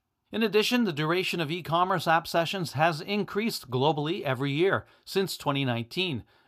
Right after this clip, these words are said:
going from ten point zero seven minutes to ten point four two minutes in twenty twenty, and then reaching ten point seven five minutes in twenty twenty-one. The longest duration of sessions during twenty twenty-one were seen in apac, with an average of eleven point one eight minutes,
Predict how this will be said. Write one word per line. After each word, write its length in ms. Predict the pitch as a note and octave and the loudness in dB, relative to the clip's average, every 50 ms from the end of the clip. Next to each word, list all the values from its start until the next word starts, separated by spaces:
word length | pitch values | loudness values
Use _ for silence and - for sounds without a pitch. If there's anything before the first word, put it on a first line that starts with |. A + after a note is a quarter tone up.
| _ - | _ -2
going 240 | C#3+ C3 C3 B2+ | 0 0 0 0
from 240 | A#2 - B2 A2+ G#2 | -2 -4 -6 -6 -6
ten 240 | G2+ - D3+ D#3 D3 | -4 -2 -2 -2 0
point 240 | - C3+ B2+ A#2 A2+ | -2 -4 -4 -4 -4
zero 240 | G2 B2 C#3 C3 A2 | -4 -2 -2 -2 -2
seven 360 | - - D3 D#3+ E3 D#3+ C3+ | 0 2 2 2 2 2 0
minutes 380 | C3 C3+ D#3 F#3+ G3+ - - - _ _ _ _ _ | 0 -2 -2 -4 -4 -6 -12 -14 _ _ _ _ _
to 100 | - A2+ | -16 -6
ten 220 | - E3+ F3+ F3+ | -2 -2 -2 0
point 280 | - - D#3 D3 A#2 - | -2 -2 -4 -4 -4 -4
four 200 | - C#3+ D3+ C3+ | -2 -2 -2 -2
two 220 | - - F3 G#3+ | -2 -2 -2 0
minutes 380 | G3 D3 C3 C#3 D3+ D3+ - D#3+ | 0 0 0 -2 -4 -6 -6 -6
in 120 | D3+ C#3+ | -6 -6
twenty 280 | - - B2+ B2+ A#2 A2 | -4 -2 -2 -2 -2 -4
twenty, 420 | - - E3 G3 F3 A#2 F#2 - _ _ _ _ _ _ | -2 -2 0 0 0 -2 -6 -10 _ _ _ _ _ _
and 100 | - G#2 | -8 -2
then 160 | A2 C#3+ E3 F3+ | 0 0 0 0
reaching 380 | C3+ B2+ B2+ - - C3+ B2+ | 0 -2 -2 -2 -4 -4 -4
ten 240 | A#2 - - F3+ E3+ | -4 -4 -4 -6 -4
point 240 | - F3 E3+ E3+ B2 | -4 -6 -6 -6 -6
seven 300 | - - D3+ D3+ D#3 C#3+ | -2 0 0 0 0 -2
five 320 | - - B2 A#2+ A#2+ G#2 | 0 0 0 0 0 -2
minutes 280 | G#2+ A#2 C3 C#3 - - | -4 -4 -6 -6 -6 -6
in 120 | F3 E3 | -8 -8
twenty 240 | - - G#2+ G#2 G#2 | -6 -8 -8 -8 -8
twenty-one. 640 | - - A2 G#2 G#2+ A2 B2+ D3 E3 D#3 A#2 G#2 - _ _ _ _ - - _ | -8 -8 -8 -8 -6 -4 0 0 2 0 0 -4 -8 _ _ _ _ -20 -10 _
The 100 | - G#3 | 2 6
longest 340 | G3+ G#3+ A3+ A#3 G3+ F#3+ D3+ | 8 8 8 6 4 2 0
duration 400 | E3+ F#3+ F#3 G3 G3+ F#3 - G3 | 2 2 4 4 2 2 0 -2
of 100 | F#3+ D3+ | -4 -2
sessions 380 | - - E3 D#3 - - D#3+ C3+ | 2 2 2 2 2 0 -2 -2
during 300 | A2 - D3 C#3 C3 A#2+ | -2 -2 -2 -2 -2 -2
twenty 240 | - C#3+ C3+ B2+ A#2 | -2 -2 -2 -2 -4
twenty-one 500 | - B2 B2+ B2+ B2 A#2 A#2 C3 D#3+ F3+ | -2 -2 -2 0 0 0 0 0 2 2
were 120 | D3+ C3 | 0 -2
seen 260 | - - F3+ F3+ F#3 | -2 -2 -4 -2 -2
in 100 | E3 C#3+ | -2 -2
apac, 440 | C3+ C#3+ F3+ - - C3+ A2 F#2 - _ _ _ _ _ _ _ _ | -2 -2 -4 -2 0 0 0 0 -4 _ _ _ _ _ _ _ _
with 140 | - B2 | -6 -4
an 100 | A#2+ A2 | -4 0
average 380 | A2 B2 C#3 D3 C3+ C#3 A#2+ - | 4 4 4 4 4 0 -2 -2
of 80 | A#2+ G#2 | -4 -6
eleven 340 | A2+ A2+ C#3 D#3+ F#3+ G3+ | -2 0 0 0 0 -2
point 220 | E3 - F3+ F3+ D#3+ | -2 -2 -2 -2 0
one 180 | C3+ C3 C#3 | 0 -2 0
eight 200 | C3+ B2+ C3 C#3 | 0 -2 -4 -4
minutes, 440 | C#3 C#3+ D#3 E3 D3+ B2+ - - - | -4 -4 -2 -2 -4 -4 -8 -12 -14